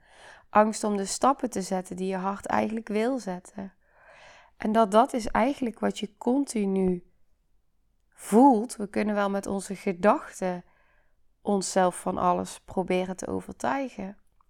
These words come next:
Maar als we ons in de kern anders voelen, de, in, in ons dagelijks leven, hoe we wakker worden, hoe we naar bed gaan, bepaalt dat alles.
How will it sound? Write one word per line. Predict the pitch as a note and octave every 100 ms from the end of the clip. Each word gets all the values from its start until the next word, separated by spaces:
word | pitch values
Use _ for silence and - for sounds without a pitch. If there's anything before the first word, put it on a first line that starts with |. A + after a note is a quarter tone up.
| _ _ _ - - -
Maar | - -
als | A3 -
we |
ons | A3+ A3
in | A3
de | G#3+ G#3+
kern | - C4+ D#4 G3+ G3 -
anders | B3 C#4 A#3+ G#3+
voelen, | - - D4+ D4 F3+ F3+ E4+ - _ _ _ _ _ _ _ _ _ _ _ _ _ _ _ _ _ _ _ _ _ _ _ _ _ - _ _
de, | A3
in, | - G#3
in | G#3 A#3
ons | A#3+ G#3
dagelijks | G3 G3+ G#3 A3+ -
leven, | G3+ G3+ G3
hoe | A#3 A#3+
we |
wakker | G3 G3 G3+ G#3+
worden, | G3+ G3
hoe | A#3+
we | B3+
naar | A3 F#3+
bed | G#3 D4
gaan, | - F#3 F3+ G3 A#3+ - - - -
bepaalt | - G#3 - A#3+ E4+ E4+ G#3+
dat | F#3 F#3+ C#4+ - _ _ _
alles. | C4+ E4 A3 - - -